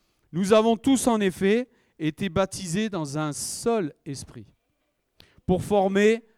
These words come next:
un seul corps. » D'accord ?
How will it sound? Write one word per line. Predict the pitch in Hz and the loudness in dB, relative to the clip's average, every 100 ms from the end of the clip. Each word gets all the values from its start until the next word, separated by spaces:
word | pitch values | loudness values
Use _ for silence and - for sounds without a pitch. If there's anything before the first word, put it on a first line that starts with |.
| _ _ 190 | _ _ -6
un | 214 | -4
seul | 214 - 220 208 226 226 _ _ _ _ - | -4 -2 0 0 -2 -8 _ _ _ _ -2
corps. » | 180 165 117 - _ _ _ _ _ - | 2 2 0 -12 _ _ _ _ _ -8
D'accord ? | 139 - 190 220 | -8 -2 0 -2